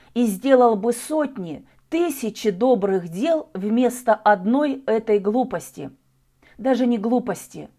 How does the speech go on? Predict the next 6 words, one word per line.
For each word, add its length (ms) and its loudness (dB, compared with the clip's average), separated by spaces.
а 120 2
просто 600 0
неловкости". 1000 -6
Теория 520 4
двух 440 -2
разрядов 800 2